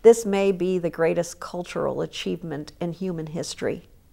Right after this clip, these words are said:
that in a less than a century, we've nearly doubled the length of time people can live. This is extraordinary.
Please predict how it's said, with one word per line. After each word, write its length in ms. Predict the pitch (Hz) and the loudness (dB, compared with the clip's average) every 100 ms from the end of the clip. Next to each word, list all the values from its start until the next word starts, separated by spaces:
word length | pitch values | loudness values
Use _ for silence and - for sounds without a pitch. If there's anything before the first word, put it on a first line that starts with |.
| - - - - _ - - | -20 -20 -20 -20 _ -12 -2
that 160 | 165 | 0
in 140 | 165 156 | 0 -4
a 200 | 147 - | -8 -8
less 400 | 190 190 202 - | 0 2 2 -2
than 140 | 196 | -6
a 80 | 175 | -4
century, 560 | - 165 165 156 151 | -6 -6 -6 -6 -6
we've 240 | 147 156 156 | -6 -8 -8
nearly 380 | 165 151 147 147 | -8 -8 -8 -4
doubled 380 | 147 147 139 | 0 0 -2
the 80 | 117 | -6
length 340 | 131 147 151 151 | -8 -8 -8 -12
of 120 | - | -14
time 300 | - 147 147 | -10 -10 -10
people 420 | - 185 - 143 | -10 -10 -6 -8
can 320 | - - 139 143 | -8 -14 -12 -6
live. 360 | 151 139 160 | -4 -4 0
This 200 | 208 208 | 0 2
is 160 | 175 - | -2 -8
extraordinary. 1000 | - - - - 160 151 139 120 - | -12 -14 -12 -4 -2 -2 -6 -10 -12